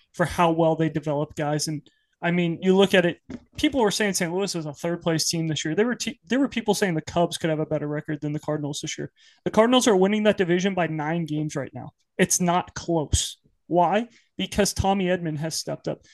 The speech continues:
because they called up Donovan, because they've called up all these guys and, and they just keep performing. It's unbelievable.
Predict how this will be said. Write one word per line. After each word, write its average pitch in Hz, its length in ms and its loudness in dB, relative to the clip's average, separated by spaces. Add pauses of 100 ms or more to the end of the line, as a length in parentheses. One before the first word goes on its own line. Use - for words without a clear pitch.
(140)
because 208 300 0
they 214 100 2
called 202 280 0
up 202 180 0
Donovan, 160 420 0
because 190 340 -6
they've 208 180 -4
called 208 260 0
up 220 100 -2
all 208 220 0
these 208 180 -6
guys 214 320 -2
and, 196 140 -6 (320)
and 196 120 -2
they 208 80 0
just 233 240 -4
keep - 280 -8 (440)
performing. 220 720 -2 (100)
It's 202 140 -2
unbelievable. 233 720 -2